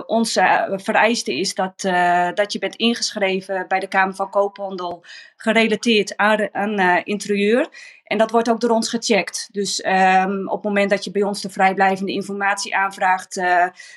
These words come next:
eh, dat doe je met je bedrijfsnaam en dat wordt dan door ons ook, eh, even nagekeken of, eh, of we het bedrijf kunnen vinden.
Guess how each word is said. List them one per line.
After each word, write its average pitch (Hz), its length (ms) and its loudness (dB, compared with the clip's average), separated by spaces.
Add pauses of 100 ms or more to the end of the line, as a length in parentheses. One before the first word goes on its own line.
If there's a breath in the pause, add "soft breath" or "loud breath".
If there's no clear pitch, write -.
eh, 175 280 -2
dat 196 120 -2
doe 214 120 2
je 208 80 0
met 202 140 -2
je 185 60 -8
bedrijfsnaam 202 680 2
en 180 80 -2
dat 185 120 -4
wordt 190 180 0
dan 190 180 2
door 190 140 0
ons 190 260 -2
ook, 190 280 -4
eh, 180 200 4 (120)
even 196 260 -8
nagekeken 226 720 0
of, - 220 -10
eh, 180 300 0
of 196 120 -8
we 202 60 -10
het 196 180 -8
bedrijf 196 380 -2
kunnen 190 220 -2
vinden. 240 440 4